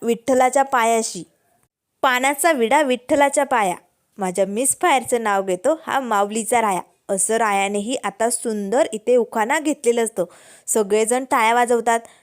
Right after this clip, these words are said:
त्याच वेळेस नाना म्हणू लागतो, "चला, चला, सरपंच, अहो, आता पंक्ती घ्या वाढायला, चला पटकन पानं घ्या." तेव्हा सरपंच म्हणू लागतात, "हो."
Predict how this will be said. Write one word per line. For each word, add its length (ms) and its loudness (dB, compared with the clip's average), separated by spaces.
त्याच 420 0
वेळेस 240 2
नाना 300 0
म्हणू 160 -2
लागतो, 260 -2
"चला, 160 2
चला, 400 0
सरपंच, 680 0
अहो, 140 0
आता 220 2
पंक्ती 500 -2
घ्या 420 0
वाढायला, 580 2
चला 160 4
पटकन 420 -2
पानं 360 -2
घ्या." 220 0
तेव्हा 280 2
सरपंच 440 -2
म्हणू 140 -4
लागतात, 300 0
"हो." 160 2